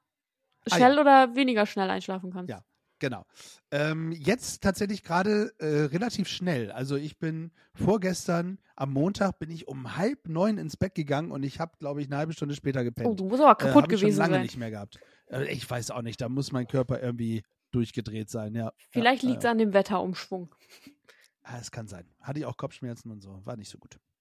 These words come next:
Speaker 2: Ja. Nee, ich hab das, ich weiß, ich muss es grundsätzlich im Sommer immer stockenduster haben, weil ich versuche immer in meiner Schlafroutine zu bleiben unter der Woche, weil sonst ist bei mir immer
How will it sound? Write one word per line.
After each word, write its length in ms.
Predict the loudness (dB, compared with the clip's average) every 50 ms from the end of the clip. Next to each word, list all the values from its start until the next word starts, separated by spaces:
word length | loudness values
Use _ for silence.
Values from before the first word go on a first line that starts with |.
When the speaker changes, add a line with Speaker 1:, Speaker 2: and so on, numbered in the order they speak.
| _ _ -14
Speaker 2:
Ja. 180 | -12 -12 -14 -16 _ _ _ _ _ _ _ _ _ _ _ _ _ _ _ _ _ _ _ _
Nee, 100 | -4 -2
ich 200 | -2 -2 -2 -2
hab 140 | -4 -4 -2
das, 320 | -2 -2 -2 -2 -4 -6 -10
ich 120 | -10 -6
weiß, 200 | -4 -4 -4 -4
ich 160 | -6 -10 -8 -6
muss 220 | -6 -6 -6 -8
es 140 | -12 -14 -12
grundsätzlich 920 | -8 -6 -6 -6 -4 -2 -2 -4 -4 -4 -8 -8 -8 -8 -10 -12 -14 -12
im 120 | -10 -8 -6
Sommer 500 | -4 -4 -4 -2 -2 -4 -4 -6 -8 -12
immer 340 | -12 -10 -8 -8 -8 -8 -10
stockenduster 760 | -14 -14 -12 -12 -10 -8 -8 -8 -8 -10 -10 -10 -10 -10 -8
haben, 440 | -6 -6 -6 -8 -8 -10 -12 -14 _ _ _ _ _ _ _ _ _ _ _ _ _ _ -4
weil 120 | -4 -2
ich 140 | -2 -4 -6
versuche 380 | -6 -6 -4 -4 -6 -4 -4 -2
immer 140 | -2 -2
in 60 | -2 -4
meiner 220 | -6 -6 -6 -6
Schlafroutine 720 | -8 -6 -4 -2 -4 -2 -4 -6 -8 -8 -6 -8 -8 -8 -8
zu 140 | -12 -14 -10
bleiben 280 | -6 -4 -4 -4 -4 -6
unter 220 | -8 -10 -8 -8
der 160 | -6 -6 -6
Woche, 280 | -8 -10 -8 -10 -10 -8
weil 260 | -8 -6 -6 -6 -8
sonst 300 | -8 -10 -10 -10 -10 -12
ist 180 | -14 -16 -12 -8
bei 100 | -8 -6
mir 180 | -6 -6 -8 -8
immer 340 | -8 -8 -8 -8 -10 -12